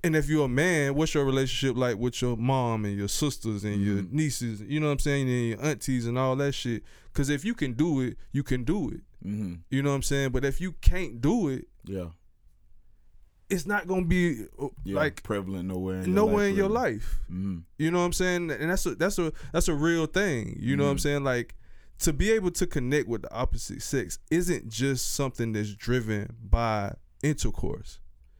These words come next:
Speaker 2: Mm-hmm.
Speaker 1: It's something that's, it's, you, you got this shit all in your life. You saying that it's just a, like a,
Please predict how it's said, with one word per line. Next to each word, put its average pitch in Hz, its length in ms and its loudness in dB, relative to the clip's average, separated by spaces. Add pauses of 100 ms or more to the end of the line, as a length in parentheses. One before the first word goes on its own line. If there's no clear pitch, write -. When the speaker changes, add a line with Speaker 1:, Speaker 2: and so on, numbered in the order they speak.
Speaker 2:
Mm-hmm. 95 320 -4
Speaker 1:
It's 147 120 2
something 151 240 0 (100)
that's, 135 240 -4
it's, - 340 -6
you, 147 280 -10
you 185 140 -8
got 180 300 -2 (540)
this 151 220 -2
shit 151 220 0
all 147 200 2
in 147 100 0
your 143 120 0
life. 165 200 0
You 196 100 -2
saying 147 320 2
that 131 220 0 (180)
it's 123 220 0
just 127 240 2
a, 120 80 2
like 110 260 0
a, 101 260 -2